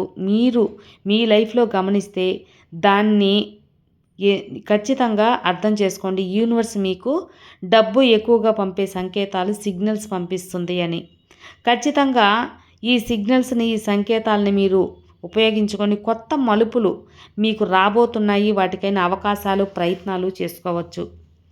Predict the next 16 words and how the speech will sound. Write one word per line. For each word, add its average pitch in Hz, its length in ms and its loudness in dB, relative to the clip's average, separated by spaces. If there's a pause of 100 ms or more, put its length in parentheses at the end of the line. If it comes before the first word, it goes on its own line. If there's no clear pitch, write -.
(640)
మలుపు 247 380 6
అనేది 240 440 4 (300)
మీకు 214 360 2 (520)
ఏ 214 240 4
విధంగా 262 440 4
వస్తుందో 208 560 2
మీకు 190 340 0 (160)
ఊహించని 214 420 0
విధంగా 185 420 0
రావచ్చు. 170 460 -2 (640)
అలాంటి 240 320 2
కొత్త 226 400 -2
తలుపులు 226 560 4 (320)
మీకు 202 320 0
సూచనలుగా 214 640 0
వచ్చినప్పుడు 185 600 -2